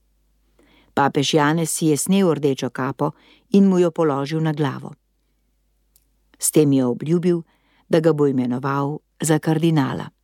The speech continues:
Nerodno oblečen v belo obleko, ki so mu jo prikrojili, je nato sprejel poklon kardinalov.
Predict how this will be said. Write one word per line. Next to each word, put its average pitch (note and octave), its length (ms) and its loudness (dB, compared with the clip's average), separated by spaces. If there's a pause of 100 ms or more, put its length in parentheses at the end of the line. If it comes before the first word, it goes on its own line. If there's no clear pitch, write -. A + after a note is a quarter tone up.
(2000)
Nerodno B3 500 4
oblečen F3 600 0
v D#3 60 0
belo E3+ 380 0
obleko, D#3 480 -2
ki D#3 160 -8
so C#3+ 180 -2
mu C3+ 160 2
jo B2+ 140 0
prikrojili, F#3+ 880 -2
je E3 160 0
nato D#3 320 0
sprejel D3 560 0
poklon D3 580 0
kardinalov. C3+ 680 -4